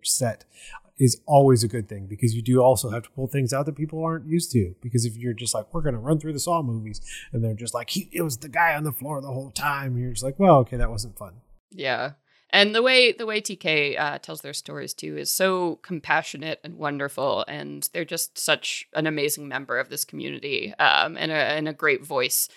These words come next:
Speaker 2: to follow, to learn about, you know, safety in your games, how to lead games responsibly, uh, and then also to make them very <laughs> terrifying. So definitely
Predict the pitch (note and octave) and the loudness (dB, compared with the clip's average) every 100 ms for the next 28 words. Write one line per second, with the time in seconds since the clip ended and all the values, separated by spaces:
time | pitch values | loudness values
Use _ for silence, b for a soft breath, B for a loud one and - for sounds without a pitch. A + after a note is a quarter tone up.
0 | b b - E3+ E3+ D3 D3 C#3+ A#2+ D#3 | b b -6 4 6 6 4 0 -4 -6
1 | D3+ D3+ D3 D3 C#3+ _ _ - D3+ D3 | -6 -2 2 2 2 _ _ -4 -2 2
2 | - F#3+ - F3+ F3 D3+ D3 D3 F3+ E3+ | 4 2 0 -8 -8 -8 -10 -6 0 0
3 | E3+ E3 - b b b - F3+ - F3+ | 0 -4 -4 b b b 8 8 8 4
4 | E3+ D#3+ D3+ G#3+ G3+ D#3 F#3+ F#3+ F#3 E3 | 2 2 2 4 4 2 0 0 -4 -2
5 | - F3 F3+ F#3 F#3+ F#3+ F3+ - D#3 D#3 | 4 4 2 -6 0 2 4 6 6 4
6 | C#3+ E3 E3+ E3 G3 A3 G3+ G3+ _ _ | 0 -4 0 2 2 0 -2 -10 _ _
7 | - G3+ G#3 G#3+ B3 A3+ G3+ - E3+ A3 | -8 -2 0 0 -2 -6 -10 -2 6 8
8 | C4 D#4+ D#4+ - B3+ B3+ D4+ - A3+ D#3 | 8 6 2 6 8 10 8 8 6 8
9 | D3 D3 F#3 G#3+ b b - G#3 G3 F#3 | 4 2 -4 -8 b b -2 2 4 4
10 | F3+ D#3+ D3 D3+ | 4 0 -2 -6